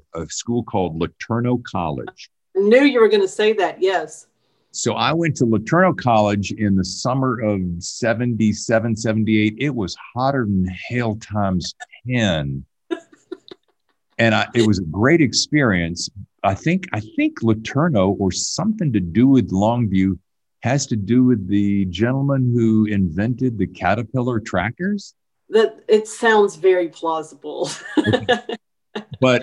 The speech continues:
Speaker 1: I thought, "That's interesting. We have that shared dynamic."
Speaker 2: Yes. Oh my goodness. That's crazy. Not a lot of people know about Longview,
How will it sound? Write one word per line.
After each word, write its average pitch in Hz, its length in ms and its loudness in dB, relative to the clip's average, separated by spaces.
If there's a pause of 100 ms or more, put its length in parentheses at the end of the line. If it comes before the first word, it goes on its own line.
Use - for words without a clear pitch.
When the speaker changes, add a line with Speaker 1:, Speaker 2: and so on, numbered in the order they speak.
Speaker 1:
I 120 120 4
thought, 120 300 2
"That's 135 280 0
interesting. 147 580 -2
We 113 140 2
have 110 180 0
that 156 240 -2
shared 98 480 0
dynamic." 76 680 -4 (340)
Speaker 2:
Yes. 220 720 2
Oh 214 160 -2
my 240 180 -2
goodness. 180 600 -2
That's 202 280 -2
crazy. 208 520 -2
Not 190 320 -2
a 208 40 -2
lot 202 200 -2
of 196 100 -6
people 208 340 -4
know 180 380 -2
about 175 360 -6
Longview, 160 840 -4